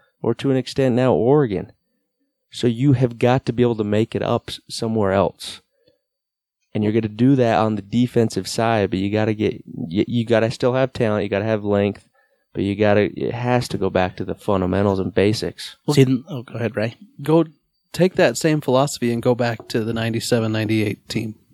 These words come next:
Speaker 3: when we went to the championship. Who were those guys?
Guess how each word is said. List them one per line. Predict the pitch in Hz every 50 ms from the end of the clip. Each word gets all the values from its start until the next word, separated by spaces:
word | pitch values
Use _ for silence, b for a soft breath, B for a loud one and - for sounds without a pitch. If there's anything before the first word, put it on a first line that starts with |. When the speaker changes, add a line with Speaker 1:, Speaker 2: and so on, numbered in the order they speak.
| - -
Speaker 3:
when | 127 117 113
we | 110
went | 110 113 110 -
to |
the | 110 113
championship. | - - 113 113 110 - 110 110 107 - - - - - b b b b b b b b b b b _ _ _ _ _ -
Who | 180 208 214 208
were | 196 190 190
those | 175 151 131 - -
guys? | - 101 - -